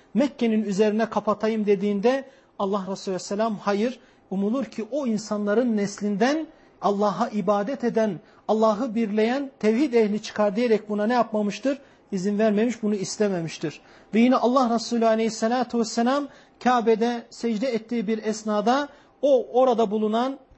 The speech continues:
e, Kureyş'in büyük, e, kafirlerinden, müşriklerinden Ebu Cehil, Ebu Leheb gibi kafirler, müşrikler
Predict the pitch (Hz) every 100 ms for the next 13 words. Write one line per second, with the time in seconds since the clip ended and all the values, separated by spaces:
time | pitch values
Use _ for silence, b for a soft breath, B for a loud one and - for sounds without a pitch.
0 | 185 180 180 233 226 214 - 233 190 -
1 | 214 226 240 214 180 175 170 165 160 147
2 | 147 - 214 202 220 202 202 202 226 247
3 | 220 214 226 214 208 208 202 240 262 -
4 | B B 196 190 208 180 196 226 208 202
5 | 202 196 190 254 - 202 202 208 196 196
6 | 208 202 208 202 196 208 214 254